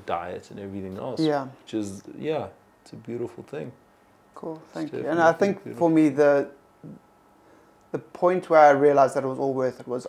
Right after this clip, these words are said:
Speaker 2: after I'd survived everything. Other people started coming to me for information. They said,
Speaker 1: Mm.
Speaker 2: like, "What did you do? How did you exercise? How did you eat? How did you deal with that amount of information being thrown at you that literally your whole world get turns upside down?"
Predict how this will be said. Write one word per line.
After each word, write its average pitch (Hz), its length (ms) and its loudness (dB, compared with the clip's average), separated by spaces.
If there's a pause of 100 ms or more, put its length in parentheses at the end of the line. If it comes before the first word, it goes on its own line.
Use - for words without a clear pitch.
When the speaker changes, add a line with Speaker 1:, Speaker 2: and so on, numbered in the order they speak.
Speaker 2:
after 147 300 2
I'd 135 300 8 (140)
survived 131 420 2
everything. 123 460 -8 (1080)
Other 156 180 4
people 156 340 -2
started 143 380 -2
coming 139 240 -4
to 143 100 -12
me 139 100 -4
for - 160 -10
information. 131 480 -8
They 104 80 -8
said, 101 180 -8
Speaker 1:
Mm. 127 40 -8
Speaker 2:
like, - 200 -6
"What 143 100 -4
did 139 180 -4
you 143 80 -8
do? 131 220 -6
How 127 160 -2
did 139 160 -2
you 151 140 -8
exercise? 131 520 -8
How 143 180 -8
did 135 140 -8
you 139 320 -8 (120)
eat? 143 360 -12
How 135 180 -8
did 135 200 -10
you 135 320 -6 (800)
deal 147 300 6
with 131 380 -2 (1080)
that 143 200 0
amount 147 260 0
of 139 80 -8
information 139 580 -6
being 135 140 -4
thrown 139 260 -2
at 135 160 -10
you 135 100 -8
that - 200 -6
literally 135 380 -6
your 139 140 -4
whole 143 260 -4
world 135 220 -4
get 123 140 -10
turns 135 240 -10
upside 127 320 -8
down?" 139 360 -8